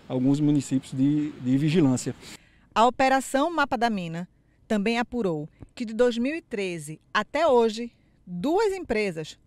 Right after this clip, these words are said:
Speaker 2: comandadas pelo grupo pertencente ao oficial da P M receberam cento e setenta e cinco milhões de reais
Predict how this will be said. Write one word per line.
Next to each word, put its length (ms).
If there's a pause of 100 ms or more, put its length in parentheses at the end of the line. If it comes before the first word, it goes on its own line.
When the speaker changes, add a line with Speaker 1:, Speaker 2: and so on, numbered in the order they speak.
Speaker 2:
comandadas 580
pelo 280
grupo 480
pertencente 680
ao 80
oficial 400
da 100
P 140
M 340 (300)
receberam 640 (260)
cento 580
e 40
setenta 380
e 60
cinco 380
milhões 640
de 100
reais 540